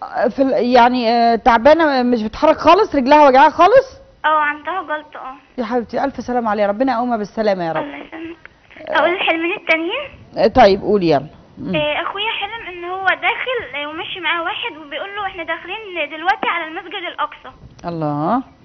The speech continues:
Speaker 2: ومرة تانية، والحلم ده بيتكرر معاه كتير، إنه واقف على الكعبة وشايف ال-، السعودية ك-، السعودية كلها وأرض البقيع.
Speaker 1: ما شاء الله.
Speaker 2: والحلم ده بيتكرر معاه كتير.
Speaker 1: أبشري. هو،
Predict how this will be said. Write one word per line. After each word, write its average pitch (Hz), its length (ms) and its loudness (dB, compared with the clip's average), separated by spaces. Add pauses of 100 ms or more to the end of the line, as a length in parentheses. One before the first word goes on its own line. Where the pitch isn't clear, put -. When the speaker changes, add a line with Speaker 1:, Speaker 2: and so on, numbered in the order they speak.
(280)
Speaker 2:
ومرة 349 600 -2
تانية، 440 360 -2
والحلم 392 340 -8
ده 403 80 -4
بيتكرر 403 420 -4
معاه 339 240 -2
كتير، 453 480 -6
إنه 349 240 -12
واقف 349 400 -4
على 311 200 -6
الكعبة 427 680 -2
وشايف 392 640 -8
ال-، 302 680 -8
السعودية 330 380 -12
ك-، - 180 -20 (720)
السعودية 330 480 -10
كلها 339 580 -6
وأرض 311 520 -4
البقيع. 311 560 -6 (260)
Speaker 1:
ما 233 180 -4
شاء 180 200 -4
الله. 180 220 -2
Speaker 2:
والحلم 403 340 -2
ده 415 80 -2
بيتكرر 403 520 -4
معاه 330 140 0 (120)
كتير. 294 280 -16 (340)
Speaker 1:
أبشري. 208 560 -2 (280)
هو، 262 100 6